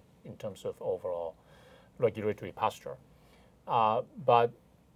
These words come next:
I don't have the exact, uh, dollar amount in my head right now, but the progress has been pretty amazing. Uh,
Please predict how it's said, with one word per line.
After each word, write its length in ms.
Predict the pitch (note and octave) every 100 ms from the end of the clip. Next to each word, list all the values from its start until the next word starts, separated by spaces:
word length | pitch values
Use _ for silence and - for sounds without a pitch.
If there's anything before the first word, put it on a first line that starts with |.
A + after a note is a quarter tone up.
| _ _ _ _ _ _ _ _ -
I 100 | C#3
don't 420 | G#2+ E3 E3+ -
have 260 | - B2 A#2
the 180 | A#2+ A#2
exact, 560 | A#2 F#2 A#2 A#2 A2 - - D4+ B3
uh, 440 | A2+ G#2 G2 G2 B2+ G2+
dollar 320 | G#2+ A#2+ G#2+
amount 340 | G2 G2 - A3
in 460 | A#2 G2+ G2+ G2 G2 - C3
my 140 | G2
head 240 | F#2 G#2+ -
right 140 | A#2 A2+
now, 220 | B2 B2+ - - - - - - A#2
but 220 | G2+ G#2 - D3
the 420 | A2+ G#2 G#2 G2+ A2 -
progress 580 | - D#3 C#3 G#2 E2+ -
has 220 | G2+ -
been 260 | G#2 F2 F2 F2 G#2 _
pretty 280 | - A#2 G#2
amazing. 480 | F#2+ E2+ E2+ E2 E2+ F2+ _ - - _ _ -
Uh, 380 | A2+ G2 F#2+